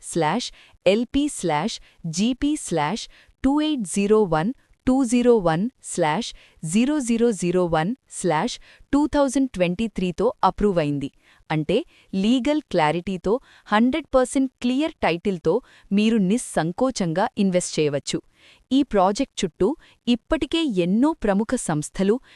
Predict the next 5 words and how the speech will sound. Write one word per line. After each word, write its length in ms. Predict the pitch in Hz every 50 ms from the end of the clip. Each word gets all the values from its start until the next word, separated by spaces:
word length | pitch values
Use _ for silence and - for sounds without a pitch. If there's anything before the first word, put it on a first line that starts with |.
| - _ - 190
ఇండస్ట్రీలు 600 | 185 190 202 240 254 - - - 208 180 170 208
ఉన్నాయి. 420 | 240 214 180 170 156 143 139 135 _ _ _ _ _ _ - -
నాట్కో, 580 | 160 160 147 151 156 - _ - 185 196 262 339 - _ _ _ _ _ -
ఎల్వి 300 | 202 220 262 262 311 320
ప్రసాద్ 460 | - - 247 240 226 - 226 220 220